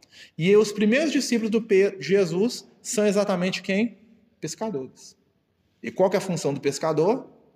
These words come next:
Tirar o peixe da, da água. Aí Jesus vira pro Pedro e fala assim, "Olha, vem comigo e vocês vão ser pescadores de homens."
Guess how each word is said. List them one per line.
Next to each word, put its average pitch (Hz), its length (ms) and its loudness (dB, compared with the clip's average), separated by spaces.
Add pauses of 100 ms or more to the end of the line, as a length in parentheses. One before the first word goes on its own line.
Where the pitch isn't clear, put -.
(120)
Tirar 143 340 0
o 151 140 2
peixe 160 380 -2
da, 170 340 -2 (1120)
da - 120 -10
água. - 480 -12 (720)
Aí 110 180 0
Jesus 135 340 0
vira 143 200 2
pro 139 120 -4
Pedro 127 600 -2
e 139 80 -10
fala 139 200 -4
assim, - 160 -12
"Olha, 123 420 0 (760)
vem 151 180 0
comigo 170 400 0
e - 20 0
vocês 175 300 -2
vão 170 140 -4
ser 160 140 -8
pescadores 156 580 -2
de 151 100 -2
homens." 120 960 -4